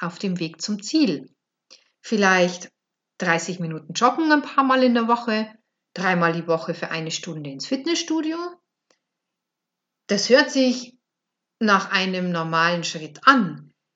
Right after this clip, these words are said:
aber meistens sind uns diese Schritte viel zu groß. Wir brauchen kleinere und etwas, das dir Spaß macht und bei dem du trotzdem einen Effekt erlebst. Und sobald wir uns für irgendeine Aktion schon wieder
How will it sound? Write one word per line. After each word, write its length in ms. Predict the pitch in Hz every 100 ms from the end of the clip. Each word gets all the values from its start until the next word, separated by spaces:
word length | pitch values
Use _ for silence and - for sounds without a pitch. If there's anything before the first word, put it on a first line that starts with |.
| -
aber 260 | 180 185
meistens 680 | 202 226 285 311 - - 208
sind 180 | 220 208
uns 160 | 208 196
diese 240 | 208 196
Schritte 460 | 196 214 226 - 240
viel 800 | - - - 277 285 277 262 226
zu 200 | - 202
groß. 520 | - 160 - - - _ _
Wir 160 | - 277
brauchen 420 | 269 262 262 262
kleinere 760 | 254 247 226 254 208 151 143 - _ _ _ _ _ _ _
und 460 | 269 320 277 -
etwas, 400 | 240 254 220 214
das 260 | - 180 -
dir 200 | - 170
Spaß 640 | - - - 233 269 285 190
macht 380 | 143 131 - _ _ -
und 80 | 208
bei 140 | 240
dem 160 | 247 269
du 120 | 294
trotzdem 560 | - 302 370 - 262 202
einen 240 | 180 165
Effekt 440 | 175 - 180 -
erlebst. 560 | - 151 135 - - - _ _ _ _ _ _ -
Und 100 | 202
sobald 400 | 240 208 240 262
wir 120 | 247
uns 160 | 247
für 100 | -
irgendeine 560 | 214 247 285 247 208 196
Aktion 460 | 180 - - 269 269
schon 200 | 233 196
wieder 300 | 190 180